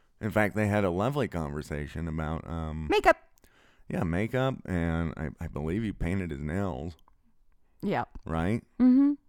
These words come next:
Speaker 1: Yeah. So, I mean, it's not like, um, I don't know.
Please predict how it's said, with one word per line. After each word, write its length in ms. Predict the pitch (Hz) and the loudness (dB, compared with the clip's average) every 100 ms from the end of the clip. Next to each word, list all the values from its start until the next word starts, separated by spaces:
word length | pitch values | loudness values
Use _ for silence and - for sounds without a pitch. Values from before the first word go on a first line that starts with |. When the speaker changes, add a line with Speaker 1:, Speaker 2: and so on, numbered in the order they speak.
| _ _ _ _ - | _ _ _ _ -2
Speaker 1:
Yeah. 280 | 98 87 60 - - | 0 0 -2 -12 -8
So, 220 | 110 110 | -2 2
I 80 | 110 | 4
mean, 240 | 107 101 | 4 4
it's 180 | 92 - | 0 0
not 240 | 107 107 | -2 0
like, 220 | 90 82 - _ _ _ _ _ _ _ _ _ - - | -2 -4 -6 _ _ _ _ _ _ _ _ _ -20 -14
um, 720 | 92 87 82 80 78 78 78 76 - | -6 -2 -2 -2 -4 -4 -6 -10 -6
I 100 | 123 | -4
don't 120 | 135 | -2
know. 300 | 78 80 92 | -2 -2 -4